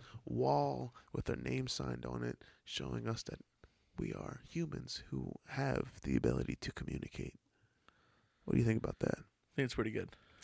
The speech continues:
Speaker 1: I was all complete fucking horseshit, and you swallowed it all. See, we're not communicating on a level in which we should.
Speaker 2: Why?
Speaker 1: You just fucking lied to me.
Speaker 2: How do you mean?
Speaker 1: What did I just say?
Speaker 2: That you are talking to people, you're actually understanding what they're saying.
Speaker 1: No, building fucking walls.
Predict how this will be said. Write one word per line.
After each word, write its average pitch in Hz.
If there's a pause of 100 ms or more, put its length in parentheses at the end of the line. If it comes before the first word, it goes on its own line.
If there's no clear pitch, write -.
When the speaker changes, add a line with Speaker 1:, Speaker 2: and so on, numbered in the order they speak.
Speaker 1:
I 151
was 135
all 151
complete 127 (140)
fucking 139
horseshit, 135
and 120
you 131
swallowed 139
it 127
all. 113 (140)
See, 226 (120)
we're 254
not 320
communicating 185
on 131
a 131
level 135
in 123
which 127
we 127
should. 117 (540)
Speaker 2:
Why? 139
Speaker 1:
You 226
just 180
fucking 139
lied 143
to -
me. - (160)
Speaker 2:
How 160
do 165
you 165
mean? 139 (500)
Speaker 1:
What 240
did 240
I 208
just 151
say? 113 (840)
Speaker 2:
That 123 (100)
you 127
are 113 (120)
talking 120
to 120
people, 131
you're 127
actually 107
understanding 120
what 113
they're -
saying. -
Speaker 1:
No, 269 (160)
building 311
fucking 220
walls. 214